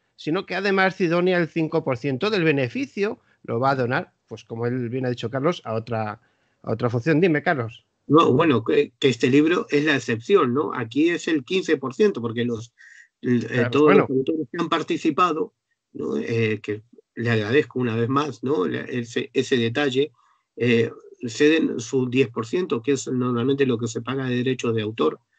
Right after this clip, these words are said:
Speaker 2: eh, y nosotros aportamos un cinco más, ¿no? Entonces, este libro sí mantiene ese, esa vinculación directa, ¿no? De un, de cada libro vendido, pues el quince por ciento va a Médicos Sin Fronteras.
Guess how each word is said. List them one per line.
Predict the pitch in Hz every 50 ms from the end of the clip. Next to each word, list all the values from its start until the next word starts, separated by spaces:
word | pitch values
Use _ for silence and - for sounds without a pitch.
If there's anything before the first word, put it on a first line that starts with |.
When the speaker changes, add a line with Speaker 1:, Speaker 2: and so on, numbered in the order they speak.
| - - - - - _ _ _ _ _ _ _ _ _ _
Speaker 2:
eh, | - 131 123 127 120 117 - - - _ _ -
y | - 127 127 127 123 123 127
nosotros | 135 135 120 113 - 139 127 139 135 - 143
aportamos | 127 123 131 127 - 156 147 143 139 -
un | 156 151 135
cinco | - - 170 165 151 - 147
más, | 143 147 147 151 147 - - - _ _
¿no? | - - 123 135 117 - _ _ _ _ _ _
Entonces, | - 127 131 135 156 160 147 160 139 - - _
este | - 147 - - 160 160
libro | 175 196 180 175 165 156
sí | - - 185 185 175 160
mantiene | 151 139 139 123 - 156 151 147 139 135 131 120
ese, | 113 - - 143 139 139 -
esa | - 135 131 131 - 135 135 127
vinculación | 123 135 139 127 - 131 127 127 123 113 - 156 147 135
directa, | 123 120 131 143 143 - - - - -
¿no? | - - 95 - - _ - - - - - _ _ - -
De | 131 127 127 135 135 - - -
un, | 143 147 151 147 139
de | - 131 127 123 131 131
cada | 127 156 156 151 139 139
libro | 143 156 160 151 151 147 143
vendido, | 143 139 147 156 175 175 165 165 151 -
pues | - 120 113 -
el | - 110 110
quince | 117 - 165 156 - 147 135
por | 123 127 117
ciento | - 170 165 165 165 156 - 160 143 - 277 - 123 113
va | 123 123 127 127 123 117 - _
a | - 117 117
Médicos | 117 117 120 120 117 113 107 104
Sin | - 117 107 101
Fronteras. | - 113 107 104 107 107 113 113 113 - -